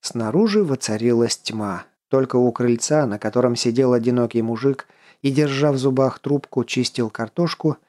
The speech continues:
или что-то похожее на нее, горел свет. Головин с минуту изучал обстановку. Больше никого на улице не было.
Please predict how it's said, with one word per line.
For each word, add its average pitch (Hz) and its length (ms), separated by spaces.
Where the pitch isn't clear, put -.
или 117 160
что-то 110 380
похожее 110 560
на 110 100
нее, 110 400
горел 123 360
свет. - 440
Головин 165 400
с - 100
минуту 185 440
изучал 147 480
обстановку. 135 760
Больше 139 440
никого 131 440
на 127 120
улице 110 400
не 107 200
было. 87 260